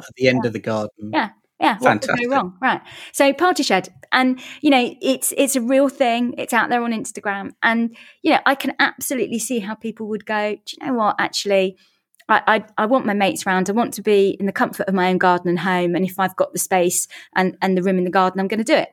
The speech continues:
Speaker 2: So I think that although that kind of stuff is a faff to install,
Speaker 1: Mm.
Speaker 2: I think that we might see homes that have those kinds of things probably, um,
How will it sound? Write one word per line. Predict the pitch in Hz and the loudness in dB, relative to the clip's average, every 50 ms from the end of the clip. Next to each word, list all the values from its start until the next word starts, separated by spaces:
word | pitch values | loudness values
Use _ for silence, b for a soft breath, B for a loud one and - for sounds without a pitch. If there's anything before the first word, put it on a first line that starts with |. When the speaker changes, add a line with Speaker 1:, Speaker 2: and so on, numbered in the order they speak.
| _ - | _ -6
Speaker 2:
So | - - 262 247 254 247 B B B B B B | -2 2 2 2 2 2 B B B B B B
I | - 285 311 | 4 4 4
think | 311 - - - - 320 269 196 - - - - - | 4 0 -2 0 2 2 2 2 0 -4 -8 -4 0
that | 220 - - - _ _ _ _ _ _ _ _ _ - | 0 0 0 -4 _ _ _ _ _ _ _ _ _ 0
although | 247 247 190 277 294 311 330 | 2 2 4 4 2 2 2
that | 330 311 - - | 2 0 -2 -2
kind | - 285 269 240 | -4 -4 -4 -2
of | 226 | -2
stuff | - - 247 233 - 220 | -2 -2 -2 -2 -4 -6
is | 202 | -8
a | 208 | -8
faff | - - - 262 202 - - - - | -6 -4 -2 -2 -2 -4 -8 -12 -6
to | - 202 196 | -4 -2 -2
install, | 190 196 190 - - - 285 240 190 - - - - 208 220 - - - | 0 -2 -2 -4 -2 0 2 2 2 0 0 -4 -6 -6 -6 -6 -4 0
Speaker 1:
Mm. | 120 120 117 107 101 95 - _ _ _ - - - 233 | 0 2 2 2 0 -4 -6 _ _ _ -12 -6 -4 -4
Speaker 2:
I | 233 | -2
think | 233 - 269 254 - - - - | 0 2 0 0 0 -4 -6 -2
that | - 226 - - - _ - | 0 0 0 -2 -8 _ -8
we | 208 202 240 226 | -4 -2 0 2
might | 226 226 233 226 208 202 - - | 2 2 2 2 0 -2 -4 -4
see | - - - 233 208 208 | -4 -2 0 0 0 0
homes | 185 208 220 208 202 202 190 196 | 0 0 0 0 0 0 -2 -2
that | 196 - - | -4 -6 -6
have | - - - 214 196 185 185 - B B B B B | -4 -4 -2 -2 -2 -2 -4 -8 B B B B B
those | - 208 208 202 190 190 | 0 2 2 2 0 0
kinds | - - 220 202 190 190 185 170 | -4 -6 -4 -2 -2 -2 -2 -4
of | 170 - _ - | -6 -10 _ 0
things | 247 240 262 302 - - 160 175 202 - - - - B B B B B B B _ _ _ _ _ _ _ - | 0 0 2 0 -4 -4 -4 -4 -4 -4 -8 -10 -12 B B B B B B B _ _ _ _ _ _ _ -8
probably, | - - 233 233 233 226 190 185 214 208 208 208 202 196 190 - - _ _ _ _ _ - | -2 -2 -2 0 0 -2 -2 0 2 2 2 2 2 0 -2 -4 -6 _ _ _ _ _ -2
um, | 190 185 180 175 180 170 - | -2 0 0 0 -2 -4 -4